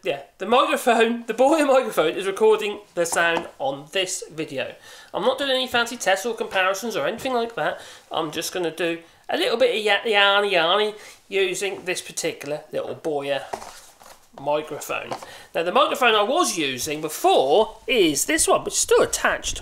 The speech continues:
to the side of my phone, but it's not connected. It is the Rode Video Micro. I actually quite like this thing, but it's a bit kind of on the side of the phone, a bit floppy and a bit big really.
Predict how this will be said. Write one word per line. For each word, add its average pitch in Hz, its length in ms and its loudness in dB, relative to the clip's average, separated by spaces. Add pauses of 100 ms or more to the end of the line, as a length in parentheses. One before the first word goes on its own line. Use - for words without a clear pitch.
(140)
to - 100 -2
the 165 120 0
side 185 280 0
of 135 100 -4
my 131 100 -4
phone, 143 240 -4
but - 100 -4
it's - 120 -14
not - 180 -14
connected. - 420 -10 (460)
It - 160 0
is 294 240 -4
the 147 400 -6 (100)
Rode 220 540 0 (100)
Video 151 720 -4
Micro. 226 580 0 (460)
I 262 200 4
actually 147 300 -2
quite 120 280 -6
like 170 280 -2
this - 220 -10
thing, 156 200 -6
but - 80 0
it's 269 80 -4
a 294 60 -2
bit 311 200 -2
kind 226 240 -2
of 220 180 -2
on 208 80 -8
the 185 60 -6
side 208 180 0
of 180 40 -2
the 175 100 0
phone, 160 300 0
a - 20 -12
bit 170 160 -4
floppy 160 420 -4
and 160 80 -6
a 151 60 -6
bit - 180 -10
big 120 260 -10
really. - 380 -8